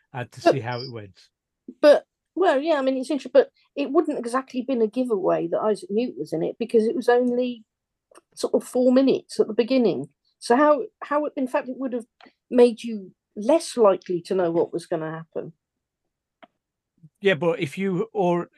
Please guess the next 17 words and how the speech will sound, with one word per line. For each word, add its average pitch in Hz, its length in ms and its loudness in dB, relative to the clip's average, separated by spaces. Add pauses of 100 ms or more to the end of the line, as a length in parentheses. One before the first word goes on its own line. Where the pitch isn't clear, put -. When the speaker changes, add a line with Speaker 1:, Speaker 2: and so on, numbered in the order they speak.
(100)
Speaker 1:
you 151 180 -8
know 160 180 0
that 147 160 -8
the 139 80 -4
ca-, - 220 -12
uh, 127 420 -2
the 135 80 0
actor 143 260 -4
who's 131 140 -4
playing 131 300 -4
Isaac 131 220 -6
Newton 127 280 -10
is 107 160 -16
a 107 40 -20
person - 260 -14
of 117 80 -20
colour, 110 260 -14